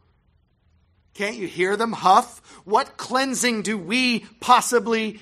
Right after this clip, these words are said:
need?" And if you can't hear that huff in them, listen to the world around you and to the depths of your own heart at times.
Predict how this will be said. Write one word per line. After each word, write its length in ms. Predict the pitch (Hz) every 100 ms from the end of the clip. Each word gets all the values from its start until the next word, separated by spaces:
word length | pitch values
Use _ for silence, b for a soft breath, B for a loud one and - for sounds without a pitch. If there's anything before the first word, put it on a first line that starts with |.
| B
need?" 580 | 185 240 240 214 180 - b b b -
And 120 | 190
if 100 | 165
you 80 | 175
can't 300 | 240 214 214
hear 180 | 214 208
that 200 | 175 -
huff 500 | - 214 226 - _ b b b
in 240 | 202 175 147
them, 580 | 160 208 247 262 233 _ _ _ _ _ _ _ _ _ _
listen 640 | 156 190 190 202 175 160 165 _ _ _ _ -
to 80 | 156
the 80 |
world 260 | 156 170 151
around 460 | 139 151 170 147 -
you 120 | _ _ _ _ _ _ _ _ _ _ _ _ _ 123
and 120 | 120
to 80 | 143
the 100 | 143
depths 720 | 151 175 - _ - - -
of 120 | 127
your 160 | 135 143
own 220 | 156 120
heart 300 | 120 117 113
at 160 | 110 -
times. 640 | 131 120 110 101 -